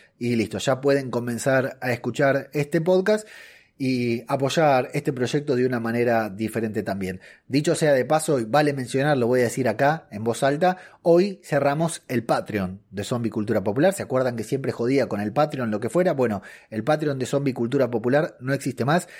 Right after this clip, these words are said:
Les mandé un mensaje a cada uno de los patrocinadores agradeciéndoles infinitamente por haberme apoyado durante todos estos años, durante tanto tiempo. La verdad que para mí eso ha sido una sorpresa.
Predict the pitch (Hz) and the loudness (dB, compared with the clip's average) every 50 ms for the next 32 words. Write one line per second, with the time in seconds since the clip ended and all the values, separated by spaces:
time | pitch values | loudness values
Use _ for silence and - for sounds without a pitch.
0 | - - - _ - 120 117 120 127 135 151 160 156 147 139 127 - 165 151 - | -20 -20 -16 _ -4 -4 -2 -2 -2 0 0 0 0 0 -2 0 -2 -2 0 0
1 | 131 127 - 190 190 185 170 180 185 185 165 147 139 120 - - 120 113 - 120 | 0 2 4 4 4 4 4 4 2 2 2 2 2 0 0 0 -2 -2 -2 -4
2 | 113 - 139 131 123 123 139 156 165 165 160 - - - 120 123 127 120 120 120 | -4 -4 -4 -2 0 2 2 2 2 2 0 -4 -6 -2 0 2 2 2 2 0
3 | 117 156 160 160 160 151 147 160 151 - - - - 147 139 123 151 160 180 202 | 2 0 0 2 2 2 2 2 0 -2 -8 -10 -6 -6 -4 -2 0 0 0 2
4 | 190 196 180 180 185 180 175 180 190 190 190 - - - - _ _ - - 120 | 2 2 2 2 2 2 2 2 2 0 0 -6 -20 -20 -20 _ _ -2 2 2
5 | 117 117 113 - - - 123 123 135 143 151 151 139 113 120 110 - 143 151 156 | 4 4 2 0 -2 -4 -2 0 2 2 2 0 0 0 -2 0 0 2 2 4
6 | 143 123 113 110 107 107 110 107 104 104 101 95 - - 139 139 127 120 - 123 | 4 2 2 2 0 0 0 0 0 0 -2 -2 0 2 2 2 2 0 -4 -10
7 | - - 117 107 95 - - - - 147 165 180 170 135 120 120 110 110 117 120 | -6 -4 -4 -4 -4 -6 -8 -4 -2 0 2 2 2 0 0 -2 -2 -2 0 0
8 | 139 131 127 117 120 143 147 156 143 120 110 110 117 123 127 117 117 110 110 117 | 0 0 0 0 0 0 0 2 2 2 2 2 2 0 0 -2 -2 -2 -2 -2
9 | 139 143 147 147 - 135 123 110 - - 135 131 120 113 113 104 - 113 110 117 | -2 -4 -6 -4 -2 0 -2 0 0 0 0 0 0 0 -2 -4 -4 -4 -4 0
10 | 143 160 160 - 175 160 | 0 -2 0 0 0 -2